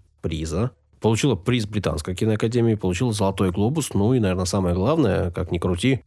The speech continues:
«Оскар». Лучший фильм на иностранном языке.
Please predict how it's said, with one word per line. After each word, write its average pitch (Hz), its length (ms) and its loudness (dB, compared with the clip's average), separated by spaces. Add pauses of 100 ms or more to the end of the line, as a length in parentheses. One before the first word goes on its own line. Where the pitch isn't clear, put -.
«Оскар». - 500 2
Лучший 101 340 0
фильм 113 200 2
на 90 180 4
иностранном 87 380 2
языке. 87 440 0